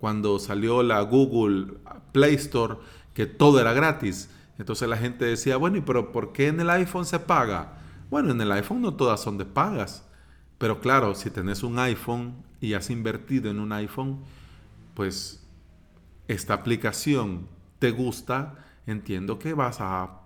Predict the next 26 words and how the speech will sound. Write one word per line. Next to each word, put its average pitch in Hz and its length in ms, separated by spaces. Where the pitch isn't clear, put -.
pagar, 95 540
aunque 101 200
también 95 340
en 113 160
Android 110 380
la 98 100
gente 98 260
paga. 98 360
Ojo, 101 260
no 90 120
estoy 107 180
diciendo 98 360
una 92 200
cosa 95 260
ni 101 120
otra. 104 280
Lo 117 100
que 120 120
te 101 80
estoy 143 200
diciendo 143 600
es 147 260
que 120 160
hay 131 160
una 135 500
filosofía, 120 1300